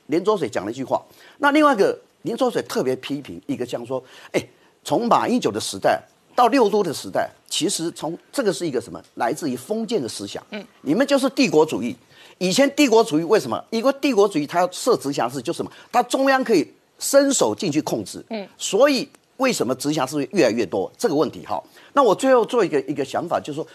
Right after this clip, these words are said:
Speaker 1: 呃，
Speaker 2: 就
Speaker 1: 刚刚
Speaker 2: 林卓-，林卓水批评了一个本质的问题哦。
Speaker 1: 对。
Speaker 2: 中华民国的体制跟行政组织结构哦，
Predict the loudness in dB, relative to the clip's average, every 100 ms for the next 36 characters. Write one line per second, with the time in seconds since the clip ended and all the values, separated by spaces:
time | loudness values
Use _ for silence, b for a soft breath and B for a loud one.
0 | B 0 2 4 2 2 0 0 -6 -6
1 | -4 -2 0 0 0 -4 -6 -6 -2 -2
2 | -2 -2 -2 -4 -6 -2 -2 -4 -8 -12
3 | -12 0 2 2 0 0 -4 -2 0 0
4 | -2 -8 -10 -8 -6 -2 -2 -2 -6 -4
5 | -2 -2 -6 -8 -10 -8 -10 -2 0 0
6 | -2